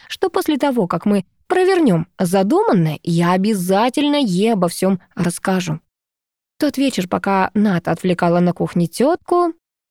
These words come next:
занятно, но одногруппница единственная, кто за три года нашёл с этой женщиной общий язык.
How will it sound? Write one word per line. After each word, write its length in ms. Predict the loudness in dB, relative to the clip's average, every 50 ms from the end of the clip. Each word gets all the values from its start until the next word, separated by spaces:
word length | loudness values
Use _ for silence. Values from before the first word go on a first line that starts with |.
| _ _ _ -6
занятно, 600 | -2 0 0 2 2 2 0 0 0 0 0 2
но 200 | 2 2 2 2
одногруппница 760 | 2 2 2 2 2 2 0 0 0 0 -2 0 0 0 0
единственная, 960 | 0 0 0 0 2 2 2 0 0 -2 -2 -2 0 2 2 2 2 0 -2
кто 200 | _ -2 -2 0
за 120 | 0 0
три 180 | 0 -2 -2 -2
года 340 | 0 0 0 2 2 2 2
нашёл 360 | 2 0 0 0 -2 -2 -2
с 80 | -2
этой 220 | -4 -2 -2 -2 0
женщиной 500 | 0 0 0 0 0 0 0 0 0 -2 -2
общий 360 | -2 -2 -2 -4 -4 -4 -2
язык. 520 | 0 0 -2 -2 -2 -2 -4 -4 -6 -10